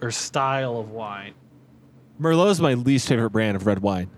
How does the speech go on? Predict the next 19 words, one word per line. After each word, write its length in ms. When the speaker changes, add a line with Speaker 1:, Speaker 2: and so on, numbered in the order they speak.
Speaker 1:
Oh, 60
I 200
know. 280
I 200
also 360
saw 220
the 100
movie, 440
and 120
then 160
it 140
was 180
my 220
least 260
favorite 340
after 280
the 100
movie, 340
too. 380